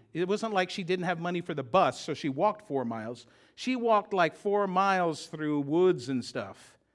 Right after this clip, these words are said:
to get to where they were. And he told me about how they prayed over it and prayed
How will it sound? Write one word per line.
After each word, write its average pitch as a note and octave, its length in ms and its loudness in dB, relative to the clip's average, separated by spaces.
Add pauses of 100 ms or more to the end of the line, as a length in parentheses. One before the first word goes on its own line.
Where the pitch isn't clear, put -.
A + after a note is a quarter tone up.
(280)
to - 80 -4
get G3+ 260 4
to F3 120 0
where E3+ 240 0
they D#3 160 4
were. D3 420 -2 (1400)
And F3+ 140 0
he A#3+ 180 -2
told A#3+ 400 2
me G3 120 -2
about E3 280 2
how F#3+ 320 0
they E3+ 140 0
prayed G#3+ 460 -2
over B2+ 420 0
it G2+ 140 -14 (360)
and D3 140 -4
prayed A3+ 520 -4